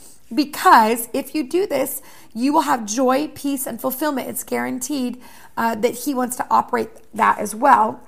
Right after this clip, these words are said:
And left to our own devices, our body will, uh, want its needs met instantaneously, satisfied immediately, and will do whatever it takes to get those needs met,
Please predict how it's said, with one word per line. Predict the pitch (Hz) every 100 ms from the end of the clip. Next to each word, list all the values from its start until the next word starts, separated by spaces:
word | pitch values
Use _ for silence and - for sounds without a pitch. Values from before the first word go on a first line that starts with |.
| -
And | 240 247
left | 247 277 -
to |
our | 247 -
own | 226
devices, | 214 220 262 - 214
our | - 226
body | 240 254 - 240 254 - - - -
will, | 254 240 240
uh, | 254 240 247 247
want | 254 262 -
its | 254 -
needs | 240 247 233
met | 233 233 - - -
instantaneously, | 233 247 269 269 240 240 240 240 254 302 -
satisfied | - 262 233 262 262 254
immediately, | 233 226 247 262 254
and | 254
will | 240
do | 269
whatever | 233 247 262
it | -
takes | 262 247
to | -
get | 208 226
those | 214 214
needs | 254 302 -
met, | 220 226